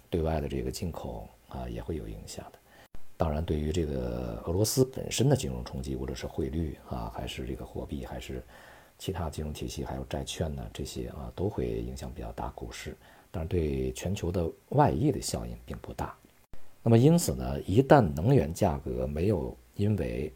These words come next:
这个战争和制裁产生过于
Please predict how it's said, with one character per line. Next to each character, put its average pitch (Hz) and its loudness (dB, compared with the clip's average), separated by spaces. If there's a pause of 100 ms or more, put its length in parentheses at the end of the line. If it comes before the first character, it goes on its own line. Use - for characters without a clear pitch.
这 80 -2
个 65 -4
战 87 4
争 92 0
和 62 -2
制 - 0
裁 - 0 (300)
产 69 -2
生 98 0 (240)
过 135 12
于 62 0